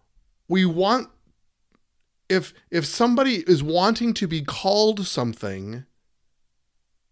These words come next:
homosexual, bisexual, transsexual, and the list, as you are well aware, goes on and on and on. If they want to be called something that isn't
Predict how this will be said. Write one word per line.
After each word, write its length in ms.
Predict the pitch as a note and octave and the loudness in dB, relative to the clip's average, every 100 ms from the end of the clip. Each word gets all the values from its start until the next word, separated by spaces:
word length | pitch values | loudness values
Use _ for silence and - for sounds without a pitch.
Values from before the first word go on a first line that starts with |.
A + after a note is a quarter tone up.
| _ _ | _ _
homosexual, 920 | B2 A#2+ A#2+ B2 G#2+ - A#2+ C#3 C3+ | -8 -6 -6 -8 -10 -10 -8 -6 -6
bisexual, 840 | A2 A2 G#2+ A#2 - - A2+ A#2+ | -4 -6 -6 -8 -10 -12 -10 -10
transsexual, 1040 | A2+ C3 B2 A2+ G#2 - - A2 A2 G#2+ A#2 _ _ _ _ _ _ _ | -8 -8 -6 -6 -10 -12 -14 -12 -12 -12 -14 _ _ _ _ _ _ _
and 140 | C3 A#2 | -6 -4
the 60 | |
list, 440 | A2+ A#2 - - - | -2 -2 -6 -14 -12
as 200 | - A#2 | -8 -6
you 260 | A#2+ B2 A#2+ - | -4 -6 -6 -6
are 100 | A#2 | -2
well 200 | A#2 A2+ | -2 -2
aware, 360 | A2 B2 A2+ | -2 -2 -2
goes 220 | A2 G#2+ | -4 -6
on 280 | - B2 A2+ | -6 -8 -8
and 100 | G#2 | -8
on 200 | A2 A2 | -10 -10
and 100 | G#2 | -10
on. 360 | B2+ G#2+ G2 C#3 _ _ _ _ _ _ _ _ _ _ _ - | -10 -12 -14 -18 _ _ _ _ _ _ _ _ _ _ _ -10
If 120 | D#3+ D#3 | -2 4
they 80 | |
want 180 | F3+ A3 | 6 6
to 60 | A#3+ | 2
be 80 | F3+ | -2
called 380 | - G#3+ A3+ | -4 -2 -2
something 320 | A3+ F#3+ E3 D3 | 0 -4 -2 -2
that 160 | C#3+ | 0
isn't 300 | G3 G#3+ G3 | 0 0 -2